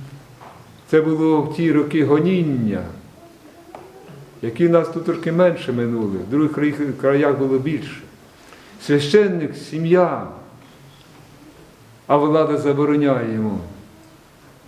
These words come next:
Нова влада, безбожна. А він служить ревносно. Створили нове угрупування, тоді це назвали В Ц У. "Ідіть до нас,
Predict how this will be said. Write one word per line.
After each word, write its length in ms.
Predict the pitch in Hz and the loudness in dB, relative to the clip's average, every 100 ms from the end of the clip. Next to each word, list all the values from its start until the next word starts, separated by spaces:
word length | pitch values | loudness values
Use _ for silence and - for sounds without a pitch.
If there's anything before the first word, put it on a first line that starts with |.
| - - - - - | -20 -20 -20 -20 -10
Нова 520 | 120 165 190 180 151 131 | 0 4 6 4 2 0
влада, 380 | 131 127 127 | -2 -2 -2
безбожна. 680 | 120 139 131 156 170 147 98 90 85 - - - - - - - - - - - - | -2 -2 2 4 4 2 -6 -12 -16 -20 -20 -20 -20 -20 -20 -20 -20 -20 -20 -20 -6
А 140 | 127 165 | 2 2
він 160 | 208 | 2
служить 600 | 208 202 220 220 190 190 | 0 0 2 4 2 2
ревносно. 800 | 175 180 190 165 139 110 101 - 90 - - - - - - - - | 4 4 4 2 -2 -6 -10 -12 -14 -16 -20 -20 -20 -20 -20 -20 -20
Створили 480 | - 170 196 226 220 | -2 4 4 2 -2
нове 280 | 214 233 214 | 2 4 4
угрупування, 1300 | 202 214 214 220 214 208 180 156 147 135 120 113 101 - - | 4 0 -2 0 2 2 2 -2 -4 -4 -4 -4 -8 -10 -2
тоді 220 | 165 175 | 2 2
це 140 | 175 170 | 2 2
назвали 400 | 170 170 170 165 | 4 4 2 2
В 160 | 170 | -2
Ц 200 | 165 156 | -2 -4
У. 340 | 147 123 104 87 - - - - - - - - - - - - - - - - - - | -2 0 0 -2 -6 -12 -14 -16 -16 -18 -20 -20 -20 -20 -20 -20 -20 -20 -20 -20 -10 0
"Ідіть 300 | 175 226 220 | 2 2 2
до 120 | 175 208 | 2 2
нас, 480 | 214 196 156 113 | 2 0 -2 -6